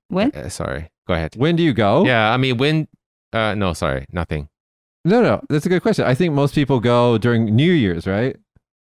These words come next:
Speaker 1: Yes.
Speaker 2: Oh, yeah, that's right. Uh, we go New Year and then we test our luck for that year,
Speaker 1: Yeah, yeah.
Speaker 2: basically. Yeah.
Speaker 1: And
Speaker 3: Okay.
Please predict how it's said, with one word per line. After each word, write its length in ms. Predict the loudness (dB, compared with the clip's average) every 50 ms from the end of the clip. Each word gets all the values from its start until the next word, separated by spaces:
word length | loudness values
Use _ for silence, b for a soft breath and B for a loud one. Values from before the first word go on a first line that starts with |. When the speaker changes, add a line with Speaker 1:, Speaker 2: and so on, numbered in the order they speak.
| _ _ _
Speaker 1:
Yes. 400 | -2 0 2 2 0 -2 -4 -4
Speaker 2:
Oh, 180 | -2 0 2 2
yeah, 220 | 2 0 0 0
that's 200 | 0 -2 -2 -2
right. 220 | -2 -2 -2 -2 -2
Uh, 760 | -4 -2 -2 0 0 0 -2 -2 -2 -2 -2 -2 -2 -4 -4
we 340 | -6 -6 -6 -4 -6 -6 -4
go 500 | -2 0 0 2 2 2 0 0 0 0
New 160 | -2 -2 -2
Year 440 | -2 -2 0 0 0 0 0 0 -2
and 80 | -2 -2
then 160 | -2 -4 -4
we 100 | -6 -8
test 440 | -8 -10 -6 -6 -4 -6 -4 -4 -2
our 120 | -2 -2 -2
luck 300 | -2 -2 -4 -4 -6 -8
for 140 | -8 -6
that 260 | -4 -4 -4 -6 -6 -8
year, 320 | -10 -8 -8 -8 -6 -2
Speaker 1:
Yeah, 240 | 0 0 2 2 2 2
yeah. 300 | 0 0 0 -2 -4 -4
Speaker 2:
basically. 220 | -8 -12 -14 -12
Yeah. 280 | -10 -10 -10 -10 -10 -4
Speaker 1:
And 160 | 0 2 2 2
Speaker 3:
Okay. 80 | 0